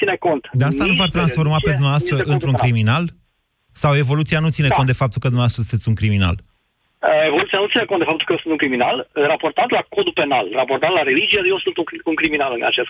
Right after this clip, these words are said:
Speaker 1: caz.
Speaker 2: Dar dumneavoastră ați trăit bine cu această idee? Că sunteți un criminal?
Speaker 1: Nu, nu, nu, nu, nu, nu. Deci, uh, știu unde vreți să ating-, să ajungeți, să spre intole-, dacă să do-, dovedim că poporul român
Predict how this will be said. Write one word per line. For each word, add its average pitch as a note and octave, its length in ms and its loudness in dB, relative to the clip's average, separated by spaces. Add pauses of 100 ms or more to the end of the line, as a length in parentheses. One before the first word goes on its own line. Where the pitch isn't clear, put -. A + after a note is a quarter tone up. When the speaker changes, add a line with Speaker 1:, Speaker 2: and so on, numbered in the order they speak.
Speaker 1:
caz. - 120 -4 (220)
Speaker 2:
Dar D3 80 0 (100)
dumneavoastră D#3 360 2
ați D3+ 160 0
trăit D3 200 0 (140)
bine F3 240 0
cu F#3 120 -2
această G3 240 -6 (100)
idee? E3+ 240 -2 (480)
Că C#3 140 0
sunteți D#3 300 0
un D3+ 100 2
criminal? D#3+ 340 2
Speaker 1:
Nu, - 60 -2 (540)
nu, F4+ 60 0 (340)
nu, - 60 2 (240)
nu, E3+ 60 2 (220)
nu, D3+ 60 2 (220)
nu. D3+ 80 0 (240)
Deci, D3 140 0 (460)
uh, D3 280 2
știu A3+ 200 0
unde F#3+ 160 0
vreți D3+ 160 -2
să D3 80 0
ating-, D3 300 -2
să B2 80 2
ajungeți, C3 320 0
să D#3 140 2
spre F3 200 0
intole-, D3+ 320 0 (140)
dacă D3 120 -2 (100)
să E3 60 2 (100)
do-, D#3+ 120 -2 (100)
dovedim E3 300 0
că G3 140 0
poporul F3+ 300 -2
român F3 140 -2